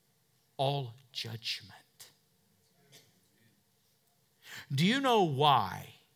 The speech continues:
the crown of a righteousness is so vital? Because no one will enter heaven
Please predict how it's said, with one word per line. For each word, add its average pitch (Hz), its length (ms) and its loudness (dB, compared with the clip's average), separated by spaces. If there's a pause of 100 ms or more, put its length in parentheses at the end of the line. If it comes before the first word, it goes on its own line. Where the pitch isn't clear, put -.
(1300)
the 139 80 -4
crown 208 520 2
of 151 180 -4
a 135 60 -2
righteousness 117 1500 -4
is 123 160 -6
so 147 400 -6
vital? 110 440 -14 (960)
Because 127 480 -2
no 135 360 0
one 185 460 -4
will 117 300 -6
enter 151 380 -6
heaven - 540 -12